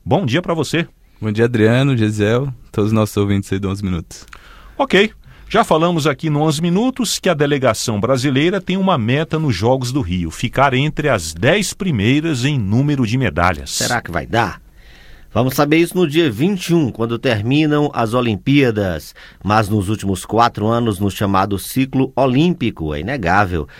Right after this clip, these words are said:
Speaker 3: que aumentou o apoio aos atletas brasileiros.
Speaker 1: O interessante, Gesiel, é que no dia em que a cidade do Rio foi escolhida como sede dos Jogos Olímpicos de dois mil e dezesseis,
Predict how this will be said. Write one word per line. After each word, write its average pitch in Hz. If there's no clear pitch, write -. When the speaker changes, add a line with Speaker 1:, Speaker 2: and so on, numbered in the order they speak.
Speaker 3:
que -
aumentou 120
o 135
apoio 135
aos 120
atletas 92
brasileiros. 78
Speaker 1:
O 170
interessante, 185
Gesiel, 95
é 117
que 180
no 185
dia 117
em 160
que -
a 151
cidade 110
do 107
Rio 87
foi 107
escolhida 92
como 98
sede 101
dos 90
Jogos 95
Olímpicos 98
de 92
dois 92
mil 101
e 95
dezesseis, 92